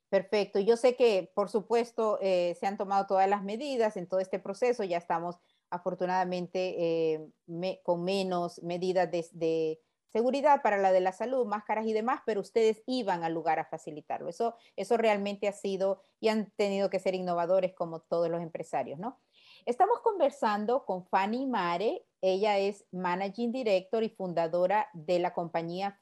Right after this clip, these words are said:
Fingerprint Link. Es una compañía de servicios de huellas digitales o dactilares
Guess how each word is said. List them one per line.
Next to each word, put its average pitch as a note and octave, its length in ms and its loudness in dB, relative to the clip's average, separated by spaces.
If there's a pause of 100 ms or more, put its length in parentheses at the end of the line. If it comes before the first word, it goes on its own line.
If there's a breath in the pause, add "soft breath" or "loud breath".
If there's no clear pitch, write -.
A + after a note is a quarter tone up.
Fingerprint G3 720 -4
Link. F#3+ 320 -2 (500)
Es G3 120 -4
una C4+ 180 2
compañía B3 500 2
de A3+ 120 2
servicios G#3 800 -2
de F3+ 180 -2
huellas G3 420 0
digitales F#3 720 -2
o G3 80 -2
dactilares F3+ 800 -2